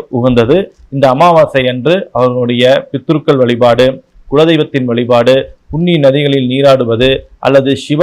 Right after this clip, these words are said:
ஆலயத்துக்கு சென்று சிவனை வழிபாடுவதெல்லாம் மிகச்சிறந்த மாற்றத்தை ஏற்றத்தை ஏற்படுத்தி கொடுக்கும். வைகாசி மாதம் பதினாலாம் தேதி அதாவது புதன்கிழமை இருபத்தி எட்டு ஐந்து ரெண்டாயிரத்தி இருபத்தஞ்சு அன்று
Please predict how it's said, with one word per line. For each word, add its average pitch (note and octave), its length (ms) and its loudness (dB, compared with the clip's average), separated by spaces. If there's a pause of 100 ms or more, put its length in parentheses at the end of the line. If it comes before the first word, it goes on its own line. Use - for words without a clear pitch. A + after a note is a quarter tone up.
(100)
ஆலயத்துக்கு C#3 460 0
சென்று B2+ 240 -8
சிவனை C#3 360 -4
வழிபாடுவதெல்லாம் B2 800 0 (240)
மிகச்சிறந்த C#3 600 -2
மாற்றத்தை B2+ 640 -4
ஏற்றத்தை B2 480 -2 (340)
ஏற்படுத்தி B2 500 -4
கொடுக்கும். A2 520 -6 (220)
வைகாசி F#3+ 560 2
மாதம் D3+ 460 0
பதினாலாம் D3+ 840 0
தேதி A#2+ 360 -4 (600)
அதாவது D#3 400 2 (300)
புதன்கிழமை D3+ 720 0
இருபத்தி D#3+ 420 0
எட்டு D#3 280 -2
ஐந்து D3 280 0
ரெண்டாயிரத்தி C#3 420 2
இருபத்தஞ்சு B2+ 440 -4
அன்று A#2+ 300 -2